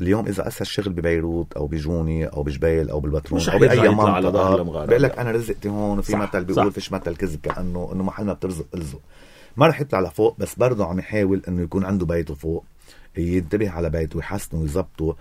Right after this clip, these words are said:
Speaker 1: آه، لبل أكتر من هيك بهالأزمة اللي مرقت، أنا حسيت إنه الناس رجعت تعتني بأرضها. في
Speaker 2: مهم.
Speaker 1: أراضي كانت مهملة، اللي عنده عشر لوزات صار يعتني فيهم، اللي
Speaker 2: مهم.
Speaker 1: عنده ميتين زيتون صار يهتم فيهم، اللي
Speaker 2: نعم.
Speaker 1: عنده عريش يهتم فيها،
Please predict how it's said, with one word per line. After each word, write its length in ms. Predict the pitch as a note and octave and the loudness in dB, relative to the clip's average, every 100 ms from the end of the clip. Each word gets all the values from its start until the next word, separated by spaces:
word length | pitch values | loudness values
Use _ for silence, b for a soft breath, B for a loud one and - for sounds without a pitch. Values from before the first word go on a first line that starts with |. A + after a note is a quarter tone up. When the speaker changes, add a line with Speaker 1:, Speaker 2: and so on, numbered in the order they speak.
| B B B B B - | B B B B B -2
Speaker 1:
آه، 180 | F#2+ F2+ | 0 2
لبل 360 | F#2+ F#2 - - | 2 4 2 2
أكتر 240 | B2 G#2 | 0 0
من 100 | F#2+ | 0
هيك 160 | G2+ F2+ | -2 -2
بهالأزمة 520 | D#2+ F2+ - G2+ G2+ | -2 -4 -4 -2 0
اللي 160 | F#2+ F#2+ | 2 2
مرقت، 460 | G2 F2+ E2 - | 2 0 0 -4
أنا 100 | F#2+ | -6
حسيت 460 | F#2 G2 A2 A2 - | -4 -4 2 2 2
إنه 140 | F#2 | 0
الناس 380 | F2+ G2+ G#2 - | 2 0 0 0
رجعت 380 | G#2 G2+ F#2 F#2+ | 0 0 -2 -2
تعتني 340 | F2+ E2+ G#2+ G#2 | -6 -4 -2 0
بأرضها. 500 | F2+ F#2+ G2+ F2 D#2 - - | 0 2 0 -2 -6 -12 -12
في 180 | G2 F#2 | -2 0
Speaker 2:
مهم. 80 | |
Speaker 1:
أراضي 300 | C#3+ F#2+ F#2+ | 2 2 2
كانت 240 | F2 F2+ A2 | 0 -2 -2
مهملة، 340 | G2+ G2 F#2+ | 0 2 2
اللي 160 | F#2 D#2+ | 2 2
عنده 240 | F2+ F#2 | 0 -2
عشر 200 | D#2+ - | -4 -6
لوزات 400 | F2+ E2+ F2 G2 | -4 -4 -2 -2
صار 140 | F#2+ F2 | 0 -4
يعتني 300 | D#2 F#2+ F2+ | -2 -4 -4
فيهم، 280 | G#2 A#2 | -2 -2
اللي 100 | G#2+ | -2
Speaker 2:
مهم. 60 | F2 | -2
Speaker 1:
عنده 160 | F#2+ F#2 | -2 -2
ميتين 300 | F2+ F#2+ F#2+ | -2 -2 0
زيتون 380 | F2+ D#2+ G#2 | -2 -2 -4
صار 180 | G#2 E2+ | -2 -4
يهتم 320 | F2+ D2 F#2+ | -4 -4 -6
فيهم، 320 | F2+ G2 A#2 A#2 | -4 -2 -2 -2
اللي 160 | F#2+ | -2
Speaker 2:
نعم. 100 | F#2 | -2
Speaker 1:
عنده 280 | G2 F#2+ F2+ | -4 -4 -6
عريش 340 | D2+ F#2+ - F#2 | -4 -6 -6 -8
يهتم 320 | E2 G2 G2 | -6 -4 -6
فيها، 340 | F#2+ G2+ D3+ | -4 -4 -4